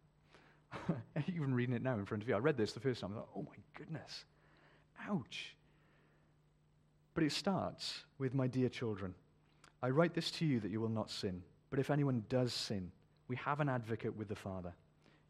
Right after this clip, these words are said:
Jesus Christ, the righteous one. He is the atoning sacrifice for our sins, and not only for ours, but also for the sins of the whole world." And if I can leave that with you,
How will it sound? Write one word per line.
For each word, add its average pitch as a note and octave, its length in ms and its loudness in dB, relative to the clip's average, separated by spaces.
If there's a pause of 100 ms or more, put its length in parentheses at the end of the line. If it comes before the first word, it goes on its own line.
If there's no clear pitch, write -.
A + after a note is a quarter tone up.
Jesus D3 460 2
Christ, - 560 0 (120)
the A#2 100 -4
righteous A2 540 -2
one. F2+ 180 -10 (520)
He F3 220 4
is D3 100 6
the D3 80 6
atoning C#3 360 6
sacrifice B2 600 0
for A2 140 -2
our G2+ 100 0
sins, F2+ 440 -6 (300)
and B2 100 2
not C#3+ 140 6
only C#3 140 6
for - 200 2
ours, C#3 460 4 (440)
but A#2+ 100 2
also B2+ 260 4
for B2 100 0
the A2 80 -4
sins A#2+ 360 0
of G#2 60 -2
the - 60 -2
whole A2 340 -2
world." F#2 420 -2 (1800)
And B2 80 -4
if C3+ 60 -4
I - 40 2
can B2 100 0
leave A#2 140 0
that A2 180 2
with G#2 120 -4
you, F2+ 140 -4